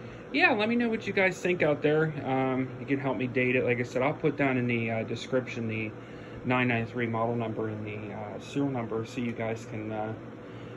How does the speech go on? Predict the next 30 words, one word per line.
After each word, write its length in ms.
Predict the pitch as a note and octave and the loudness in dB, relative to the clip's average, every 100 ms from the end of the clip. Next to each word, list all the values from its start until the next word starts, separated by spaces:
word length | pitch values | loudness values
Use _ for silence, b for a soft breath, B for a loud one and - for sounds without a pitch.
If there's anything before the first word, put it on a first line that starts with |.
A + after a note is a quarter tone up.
| - | -4
give 100 | C#3+ | 0
me 80 | A#2+ | 0
your 120 | G#2+ | 0
feedback. 680 | - C3+ C3+ A2+ A2 A2 - | 0 0 2 2 2 0 -2
Um, 360 | B2+ B2 B2 - - - - | 2 2 0 -4 -10 -12 -6
it 60 | E3 | -2
uses 340 | D#4 C4+ F#3 | -2 -2 0
the 380 | C#3+ A#2+ A#2 - - | 2 4 2 -2 -6
Style 480 | - - C#3 C3+ B2+ | -10 0 4 4 2
Type 360 | - A#2+ A2+ - | 0 -2 -2 0
A, 360 | A2+ B2 A#2 G2 - | 2 2 2 -2 -6
I 20 | |
believe 300 | - A2+ A2 | -4 -4 -2
it's 100 | A2 G#2+ | -6 -4
called, 220 | A2 A2 G#2+ - B B B - | -2 0 -2 -10 B B B -2
by 120 | A#2+ | 0
Royal 340 | G#2+ A#2 A2+ G#2 | 4 4 4 4
Bags. 400 | A2 A2 G#2+ A#2+ | 2 0 -2 -2
A 60 | |
little 180 | F3 F3+ | -2 -2
harder 360 | C#3 C3+ C3+ A#2+ | 0 4 4 2
to 60 | |
come 300 | A2 B2 B2 | 0 -2 -2
across. 480 | A2+ A#2+ A2+ A2 - | -2 -2 -2 -2 -4
I've 100 | G#2+ | -6
seen 240 | - C#3 | -2 0
'em 100 | C3 | 0
on 220 | A#2 A2+ A2 | 0 -2 -2
the, 220 | G#2 G#2 | -2 -2
uh, 200 | G#2+ | -4